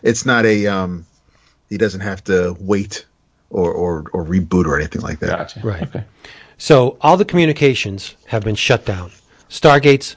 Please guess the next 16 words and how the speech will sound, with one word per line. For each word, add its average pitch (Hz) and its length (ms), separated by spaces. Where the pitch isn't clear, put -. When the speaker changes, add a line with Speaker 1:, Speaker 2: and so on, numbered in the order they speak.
Speaker 3:
closed. 95 640
And 113 140
you 120 100
have 120 180
a 135 40
resistance 151 720
that 117 180
emerges 104 580
in 127 180
hopes 123 420
of 123 360
at 123 140
least 202 300
reaching 147 520
one 170 160
Stargate 135 580